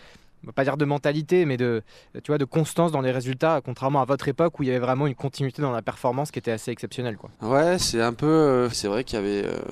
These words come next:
Speaker 2: des trous d'un match à un autre, d'une mi-temps à une autre. Ce qu'on faisait un petit peu nous aussi déjà vers la fin, il se devait de faire mieux, je pense. L'O L, euh, n'était pas à sa place, n'est pas à sa place aussi aujourd'hui. Je crois qu'ils sont huitièmes, on, on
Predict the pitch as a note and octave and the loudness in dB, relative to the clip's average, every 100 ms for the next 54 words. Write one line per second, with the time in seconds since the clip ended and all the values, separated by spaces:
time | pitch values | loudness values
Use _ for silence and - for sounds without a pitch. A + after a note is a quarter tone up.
0 | - A2+ A2 - B2+ C#3 A2 A#2 B2 B2+ | -6 -4 -4 -2 0 2 2 2 0 0
1 | A#2+ B2 C3+ C3+ - A2 G#2+ B2+ A#2+ B2+ | 0 2 2 0 -2 -4 -2 -4 -2 0
2 | A#2+ A#2 A#2 C3 D3+ D3+ - - - A#2+ | 2 2 2 2 0 -2 -10 -16 -6 -4
3 | A2+ C3 A#2+ C#3 C#3 C3 - C#3+ - C#3+ | 0 2 4 4 4 0 -6 -4 0 2
4 | C3+ B2+ C3 B2+ B2 B2 A2+ A#2+ - D3+ | 2 0 0 0 2 4 6 4 2 -2
5 | D3+ - G#2+ B2+ A#2 B2+ C3 A#2+ B2 C3+ | -2 -8 -4 0 4 4 4 4 2 2
6 | A2+ A#2 C3 D#3 F#3 E3 C#3 D3 D#3+ F3+ | 0 0 2 6 6 6 4 4 2 2
7 | - - G#2+ A2+ B2+ B2+ G#2+ G2 F2+ F#2+ | -2 -4 0 4 4 2 0 0 -4 -8
8 | - G2 G#2 A2+ A2 B2+ B2+ A#2+ A#2 A2 | -12 -8 -4 -2 2 6 6 6 2 4
9 | C3 C#3+ C3 - A2+ G#2+ - A#2+ A2+ A2 | 4 4 2 -4 -2 -2 2 2 2 0
10 | A#2 A2+ - G2+ A2+ G#2+ G2 G#2 C#3+ E3 | 0 -2 -2 -4 -4 0 -2 0 -4 -6
11 | - - F#2+ - G2 F#2+ A2 - C#3 C#3+ | -14 -10 -8 -6 -6 -6 -4 0 0 0
12 | A#2+ G2 F#2 F2+ F2+ F#2 - | -6 -6 -6 -8 -10 -14 -16